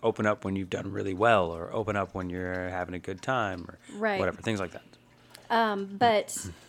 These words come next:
Speaker 2: that actively, even from a distance, even though I prepped and done that ahead of time, that actively works on the relationship, especially from his side, because while he's gone, um, if he's having one of those specified moments, he can grab that specific envelope, open it, and have a personalized letter.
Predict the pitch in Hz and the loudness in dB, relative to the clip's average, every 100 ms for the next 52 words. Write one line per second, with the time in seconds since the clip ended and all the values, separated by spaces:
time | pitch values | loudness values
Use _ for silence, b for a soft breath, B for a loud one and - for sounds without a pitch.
0 | - - 214 269 254 - 233 240 254 214 | -20 -8 4 6 6 6 2 2 0 0
1 | 208 196 226 226 226 233 190 175 294 - | -2 -2 -2 0 0 0 0 0 0 0
2 | 226 196 - - 220 220 202 190 170 170 | -2 -2 -4 -6 -2 0 2 2 0 -4
3 | - - - 254 233 220 196 208 202 180 | -14 -18 0 2 4 2 0 2 2 0
4 | 180 185 285 339 - 233 180 185 185 - | -2 0 2 2 -2 -2 -2 0 -2 2
5 | 208 226 226 202 185 202 208 214 190 170 | 0 0 -4 -4 -2 -4 -2 -2 -2 -2
6 | 175 202 - 247 208 190 - - 196 202 | 0 0 0 -6 -8 -10 -8 -6 -4 -4
7 | - 196 180 180 175 180 233 320 - 208 | -4 -4 -4 -6 -8 -2 -2 -2 -2 -2
8 | 180 185 - 220 190 185 202 180 - 339 | -2 -2 -8 -8 -6 -6 -6 -6 -2 0
9 | 269 226 226 B B B B B 214 214 | 0 0 -4 B B B B B -2 0
10 | 196 180 - 208 - 208 - 320 392 226 | 0 -2 -6 -8 -4 -4 0 2 4 2
11 | 202 190 180 180 - - 190 - 202 180 | 2 2 0 0 -4 -2 -2 -2 -2 -2
12 | 180 214 247 175 - 214 202 185 180 175 | 0 0 0 -2 -4 -6 -4 -4 0 -2
13 | 175 175 - - - 208 185 - 254 226 | -2 -4 -4 -6 -6 -6 -6 -2 0 2
14 | 175 - 254 269 220 190 - 202 202 202 | 0 0 0 0 0 -2 -2 -4 -2 -2
15 | 190 185 196 - 196 175 165 160 185 190 | -2 -4 -8 -6 -6 -6 -6 -4 -2 -2
16 | - | -2